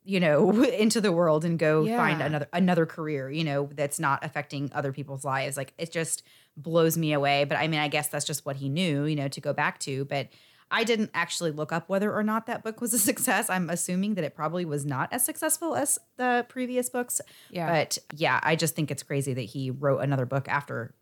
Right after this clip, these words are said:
Speaker 1: after this experience.
Speaker 2: Yeah, I'm a big believer in redemption. I just feel like in this case, if, if it's about redemption, that maybe he would write it and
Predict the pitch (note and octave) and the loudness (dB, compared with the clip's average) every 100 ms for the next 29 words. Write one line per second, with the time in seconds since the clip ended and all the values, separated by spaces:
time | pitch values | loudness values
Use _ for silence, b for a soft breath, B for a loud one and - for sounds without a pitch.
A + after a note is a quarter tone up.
0 | _ D#3 - C3 B2 - C#3 B2 A#2+ - | _ -6 -4 -6 -6 -8 -10 -10 -10 -2
1 | C4+ A3+ E3 - _ G3+ D#4 B3+ G3+ F#3 | 0 0 -2 -10 _ -4 -2 -2 -2 -2
2 | F3+ F3 F3+ E3 E3 D3 D3 - C#4+ D4 | -2 -2 -2 -4 -4 -6 -6 -4 -4 -4
3 | E3+ D#3+ F3 - - F3+ D#3+ D#3 D#3 - | -6 -4 -8 -8 -6 -4 -2 -4 -6 -8
4 | D#3 D#3+ D#3 - D#3 D#3+ E3 E3+ - - | -8 -6 -8 -12 -16 -6 -6 -6 -10 -6
5 | F3+ G3 A#3 - F3+ - _ _ E3 - | -2 -2 -2 -6 -8 -8 _ _ -10 -8
6 | - D#3 D3+ F3+ D#3+ C#3+ D#3 A3+ A#3+ B3 | -6 -6 -6 -10 -6 -4 -2 -2 -2 -4
7 | D4 D4 D4 - D#3+ E3 E3 E3+ E3+ - | -2 -4 -4 -2 -2 -2 -4 -4 -10 -8
8 | F3+ E3+ F3 E3+ D3 D3 F3+ A#3 B3 - | -8 -4 -6 -6 -4 -2 0 -2 -2 -4
9 | F3+ F3+ F3+ | -4 -2 -4